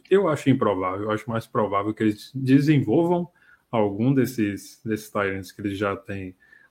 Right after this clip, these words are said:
no roster pra ocupar essa função e o Kyle Pitts, ele ocupe cada vez mais a, as laterais da, da formação de ataque de Atlanta, né?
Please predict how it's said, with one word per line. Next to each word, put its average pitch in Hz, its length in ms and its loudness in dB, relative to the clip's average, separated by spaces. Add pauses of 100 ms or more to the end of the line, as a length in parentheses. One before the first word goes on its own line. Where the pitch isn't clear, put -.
no 107 160 2
roster 110 400 2
pra 117 140 0
ocupar 101 340 -2
essa 107 200 -4
função 107 560 -2
e 135 80 6
o 139 80 2
Kyle 135 360 4
Pitts, 117 320 0
ele 147 360 2 (240)
ocupe 127 400 2
cada 135 280 4
vez 127 240 8
mais 107 540 -2 (420)
a, 110 360 -2
as 107 80 0
laterais 110 840 0
da, 98 280 -8
da 104 160 -6
formação 104 480 -4
de 104 40 -2
ataque 101 360 -6
de 107 120 -2
Atlanta, 95 560 -4
né? 92 240 -12